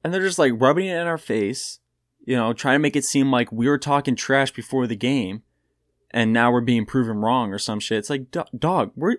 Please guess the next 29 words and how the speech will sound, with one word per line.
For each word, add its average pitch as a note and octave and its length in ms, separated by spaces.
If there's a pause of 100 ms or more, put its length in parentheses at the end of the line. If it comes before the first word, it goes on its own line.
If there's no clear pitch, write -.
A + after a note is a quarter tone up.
(120)
we F4 80
just - 200
want A3+ 200
it A3 80
to F3+ 60
be F3+ 120
a D3+ 60
good C3+ 240
game." F#3 440
<laughs> - 1000
Like, - 680 (1200)
honestly, F3 500
I D3 80
don't D4 200
care C#3 220
if A#2 80
Florida A#2+ 300
State A2 180
wins G#2+ 300
or G#2 100
loses. B2 460
Do G#2 140
I G2+ 60
want G#2 280
them F#3 140
to G3+ 60
win? A3+ 280
Sure, A#3 480
but, A2+ 380